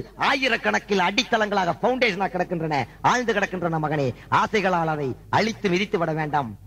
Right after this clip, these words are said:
மகனே, அவமதித்து மிதித்து விட வேண்டாம் மகனே. அண்ணல் நபிகளுக்காக ஆசையோடு துறந்த,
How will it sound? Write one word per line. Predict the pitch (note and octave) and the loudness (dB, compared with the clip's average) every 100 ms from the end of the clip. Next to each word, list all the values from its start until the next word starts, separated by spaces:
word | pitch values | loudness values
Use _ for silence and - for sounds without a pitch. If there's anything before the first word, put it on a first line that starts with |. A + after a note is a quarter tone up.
| - - - - C#3+ | -18 -16 -12 -2 0
மகனே, | D3 C3+ G#2+ - - | 2 0 -2 -2 0
அவமதித்து | F#3 C4 B3 G#3+ - G3 | 2 2 0 0 -2 0
மிதித்து | G#3 B3 A3+ | 0 0 0
விட | G3 | 0
வேண்டாம் | F3+ F3 E3+ E3 | -2 0 0 0
மகனே. | E3 E3 D#3 - - F3 | 2 2 0 -8 -2 0
அண்ணல் | A#3 B3 A#3 | 2 2 2
நபிகளுக்காக | A3+ A#3+ B3+ - A#3+ A#3+ B3 - - - A#3 | 2 4 2 2 2 4 0 -2 -6 0 2
ஆசையோடு | B3 C4+ C4+ C4+ D4 D4 _ _ _ | 4 2 4 4 4 0 _ _ _
துறந்த, | C4+ C#4 C#4+ | 0 2 2